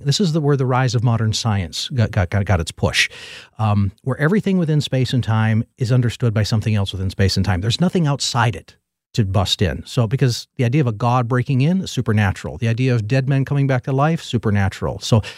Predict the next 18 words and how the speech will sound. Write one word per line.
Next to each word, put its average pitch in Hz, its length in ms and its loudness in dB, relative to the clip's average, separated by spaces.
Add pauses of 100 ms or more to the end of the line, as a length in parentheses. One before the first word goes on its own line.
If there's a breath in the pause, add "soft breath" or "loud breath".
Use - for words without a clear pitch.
(140)
they 135 80 0
didn't 190 180 2
like 190 180 -2
it. 101 120 -8
And 165 100 2
it 196 80 -2
was 175 140 0
a 170 40 4
wildly 175 540 2
successful 143 540 0
worldview. 135 440 -2
I 90 40 -6
mean, 117 240 2
the 127 80 -2
modern 151 500 0
age 143 400 0
with 110 160 -2
its, 107 160 -2